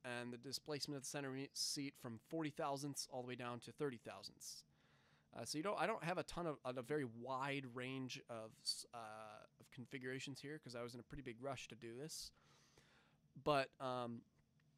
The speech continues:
something you could consider doing would be adding more configurations based off the first round of results, or, you know, present, once you've presented these results, maybe some of that feedback might be, "Oh, you know, these are all really heavy options. Could you come up with anything lighter? We're willing to give a little on the displacement."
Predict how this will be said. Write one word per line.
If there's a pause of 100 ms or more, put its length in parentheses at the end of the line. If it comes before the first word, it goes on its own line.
(640)
something
you
could
consider
doing
would
be
adding
more
configurations
based
off
the
first
round
of
results,
or,
you
know,
present,
once
you've
presented
these
results, (300)
maybe
some
of
that
feedback
might
be,
"Oh,
you
know,
these
are
all
really
heavy
options.
Could
you
come
up
with
anything
lighter?
We're
willing
to
give
a
little
on
the
displacement."